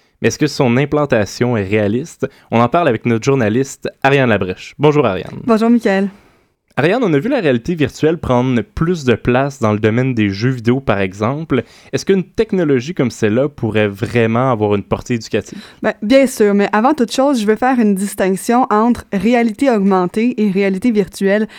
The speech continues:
Speaker 2: parce que des projets pilotes de réalité augmentée ont déjà été mis en place dans certaines classes. Donc, la réalité augmentée, c'est la technologie de Pokémon Go. On peut donc utiliser un téléphone qui ajoute sur l'écran des éléments au monde qui nous entoure.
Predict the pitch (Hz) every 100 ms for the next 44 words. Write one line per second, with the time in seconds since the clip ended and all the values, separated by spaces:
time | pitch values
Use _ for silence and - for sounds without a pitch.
0 | - - 214 - 220 220 226 226 277 233
1 | 220 214 202 196 190 180 247 208 202 180
2 | 254 208 190 208 269 285 214 226 208 180
3 | 214 233 202 185 202 175 190 180 175 -
4 | - - _ _ _ _ - 220 214 220
5 | 226 226 226 - 277 214 190 190 262 285
6 | - 202 185 202 226 214 196 185 254 208
7 | 190 233 220 208 196 190 185 180 - -
8 | - _ 196 202 202 226 214 226 240 -
9 | - 214 208 240 202 202 190 - 233 240
10 | 220 196 240 240 208 196 - 226 214 196
11 | 202 196 226 202 202 226 220 208 190 180
12 | - 208 240